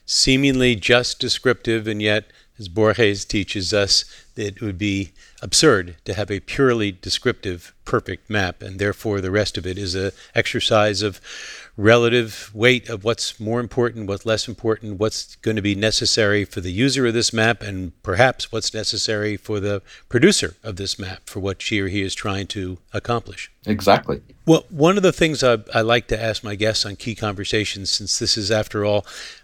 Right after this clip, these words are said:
Speaker 1: a Phi Beta Kappa program, and Phi Beta Kappa members are big book readers, book, uh, acquirers.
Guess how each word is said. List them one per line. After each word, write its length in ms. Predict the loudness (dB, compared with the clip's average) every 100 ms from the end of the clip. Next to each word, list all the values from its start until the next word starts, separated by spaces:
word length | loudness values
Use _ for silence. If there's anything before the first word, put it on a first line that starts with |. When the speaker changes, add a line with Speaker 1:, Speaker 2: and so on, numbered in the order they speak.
| -6
Speaker 1:
a 200 | -4 -2
Phi 240 | 4 4
Beta 220 | 4 2
Kappa 320 | 4 2 2
program, 540 | -2 2 2 2 2 0
and 240 | -6 -8 -6
Phi 160 | -4 -2
Beta 180 | -2
Kappa 500 | 0 0 0 -2 -4 -6
members 480 | 0 0 2 -2 -4
are 420 | -2 0 0 -2 _ -20 -20 _
big 280 | 0 0 2
book 300 | 0 0 _
readers, 560 | -6 4 6 6 2 -4
book, 380 | -6 -6 -6 -4
uh, 340 | 0 0 -2
acquirers. 720 | -6 2 4 4 2 -4 -10